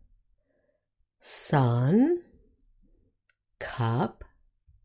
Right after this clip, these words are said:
up. You see, sun and sun have different letters, U and O, but the same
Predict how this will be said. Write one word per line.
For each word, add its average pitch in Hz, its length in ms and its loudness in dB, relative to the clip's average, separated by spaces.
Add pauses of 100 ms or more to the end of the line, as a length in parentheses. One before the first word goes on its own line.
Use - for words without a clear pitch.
(800)
up. - 420 2 (1040)
You 190 100 -2
see, 190 260 2
sun 214 840 4
and 147 220 0
sun 226 720 4 (1040)
have 160 280 0
different - 640 4 (360)
letters, 180 680 6
U 175 400 4
and 151 240 0
O, 180 400 4 (500)
but 135 460 0
the 160 100 -2
same 139 560 0